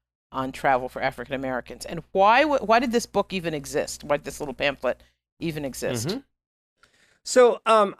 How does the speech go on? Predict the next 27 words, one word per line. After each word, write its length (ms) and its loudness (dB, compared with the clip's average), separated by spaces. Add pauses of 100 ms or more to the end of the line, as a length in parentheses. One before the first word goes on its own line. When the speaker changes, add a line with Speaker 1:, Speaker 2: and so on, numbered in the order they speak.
Speaker 2:
I, 60 2
you 140 -2
know, 160 4
in, 180 0
um, 220 -8
one 120 2
of 60 2
the 80 0
things 200 2
we 80 0
like 140 2
to 60 -14
do 100 2
on 60 0
the 80 -4
podcast 580 0
and 120 -6
kind 180 0
of 80 -2
humanize 540 0
the 100 -6
research 640 -2
and 280 -6 (240)
talk 220 0
about 160 2
where 140 0
people 520 -4